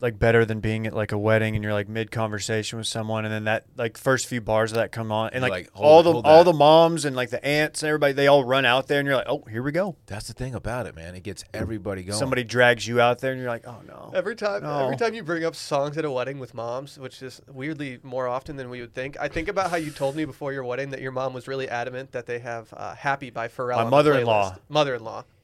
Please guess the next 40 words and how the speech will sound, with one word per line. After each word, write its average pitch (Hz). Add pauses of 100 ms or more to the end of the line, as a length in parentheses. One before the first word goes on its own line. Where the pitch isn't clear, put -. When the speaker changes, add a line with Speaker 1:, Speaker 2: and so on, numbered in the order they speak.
(120)
Speaker 1:
She, 156
she 147 (160)
specifically 147
requested 127
the 113
Pharrell 113
Happy 113
song, 101
which, 135 (440)
looking 330
back, 135
it's 165
a, 277 (580)
it's -
a 254
good 127
song. 120 (440)
Speaker 3:
I 180
mean, 214
I, 190 (720)
yeah, 175
I 147
don't 185
think 185
we 165
were 151
hitting 151
the 131
quan 151
to 120
it, 131
but 120 (100)
we, 151
Speaker 1:
No, 156
Speaker 3:
we 131
Speaker 1:
that 143
Speaker 3:
got 160
Speaker 1:
came 151
Speaker 3:
close. 117
Speaker 1:
later. 107